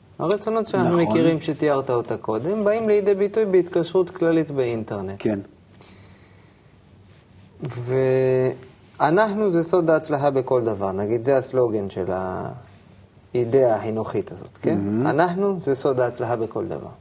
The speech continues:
Speaker 2: כן.
Speaker 1: בוא נדמיין שיש איזו התקהלות כזאת,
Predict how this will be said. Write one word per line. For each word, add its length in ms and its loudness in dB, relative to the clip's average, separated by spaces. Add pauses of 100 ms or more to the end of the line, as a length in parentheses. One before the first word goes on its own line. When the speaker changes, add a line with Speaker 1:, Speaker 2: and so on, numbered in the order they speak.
(120)
Speaker 2:
כן. 180 -2 (480)
Speaker 1:
בוא 80 0
נדמיין 460 2
שיש 600 -2 (1040)
איזו 160 2
התקהלות 580 2
כזאת, 300 -6